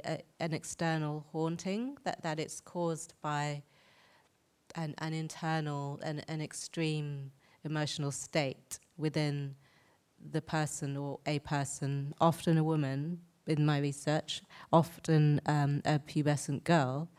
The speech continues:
which is interesting. Uh, but it's, it's caused by an extreme emotional state w-, within the person who is living in the house where the, the poltergeist occurs.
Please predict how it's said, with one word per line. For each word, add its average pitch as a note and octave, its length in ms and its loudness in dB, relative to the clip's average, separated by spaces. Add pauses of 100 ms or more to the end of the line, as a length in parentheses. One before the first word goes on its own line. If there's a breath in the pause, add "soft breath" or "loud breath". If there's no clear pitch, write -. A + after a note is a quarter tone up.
(340 loud breath)
which D3 180 -4
is C#3 100 -2
interesting. C#3 640 -2 (600 loud breath)
Uh, D#3 200 6
but D#3+ 260 4
it's, - 240 0
it's - 160 0
caused F#3 320 6
by E3 100 6
an E3 100 6
extreme D#3+ 840 2 (420 loud breath)
emotional E3 440 4
state - 720 0
w-, D3+ 200 -8
within E3 440 6
the D#3+ 60 4
person D#3 360 2
who D#3 60 6
is D3 120 4
living D3+ 320 4
in C#3+ 200 4
the C#3+ 80 2
house C#3 420 0
where C#3 240 0
the, C3+ 220 -4
the C#3+ 100 -6
poltergeist C3 920 -6
occurs. D3 720 -4